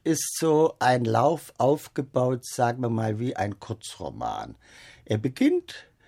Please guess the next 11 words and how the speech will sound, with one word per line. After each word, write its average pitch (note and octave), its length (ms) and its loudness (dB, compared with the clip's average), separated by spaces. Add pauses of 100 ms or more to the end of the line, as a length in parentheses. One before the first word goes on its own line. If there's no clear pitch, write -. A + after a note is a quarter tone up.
(140)
hat C#3+ 240 0
seinen C3 280 0
Höhepunkt, F#3+ 840 0 (400)
bricht D3 400 0
ab, F3+ 240 0 (720)
dann A#2+ 160 -10
kommt C#3+ 320 -4
also A#2 240 -2
die A2 180 -8
erste D#3+ 380 -2
Mühe, F3 500 0